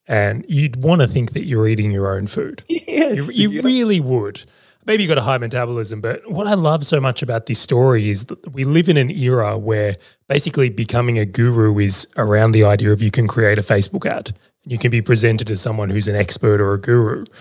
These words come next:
Speaker 1: But very few people, when you look behind the scenes, actually live a lifestyle in accordance with how they wanna represent themselves. And when I heard this story and then could verify it was true, and, and you'll hear more about it in the book,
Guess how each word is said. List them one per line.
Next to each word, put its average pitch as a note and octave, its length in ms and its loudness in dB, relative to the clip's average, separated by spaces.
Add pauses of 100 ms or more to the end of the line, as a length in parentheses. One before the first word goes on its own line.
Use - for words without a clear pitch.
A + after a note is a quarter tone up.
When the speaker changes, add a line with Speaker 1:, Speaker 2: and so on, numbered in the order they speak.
(320)
Speaker 1:
But C3+ 120 0
very F3+ 260 4
few E3 200 0
people, B2+ 420 0
when A#2+ 220 -2
you A#2 100 0
look A#2 200 -2
behind G#2 380 2
the F2+ 60 -4
scenes, G2 600 -2 (420)
actually A#2+ 380 -2
live A2 200 -2
a G#2+ 40 0
lifestyle G2+ 920 0
in A#2 120 0
accordance G#2 800 0
with G#2+ 280 -6
how G#2 160 0
they G2+ 120 0
wanna G#2 200 0
represent G2 540 -2
themselves. D#3+ 640 0 (480)
And B2 280 -2 (180)
when F3+ 180 2
I A3+ 120 -2
heard D#3 240 2
this C#3 140 -2
story A#2+ 480 0
and G#2+ 100 -2
then A2 140 -4
could B2+ 200 -4
verify A#2 480 2
it G2+ 80 -6
was G#2 180 -6
true, A2 460 0
and, G2+ 220 -4
and G#2 380 -2
you'll A2 280 2 (120)
hear B2 220 4
more G#2+ 160 2
about G2 220 0
it G2 80 -6
in G2 80 -2
the G2+ 60 -2
book, G#2 340 0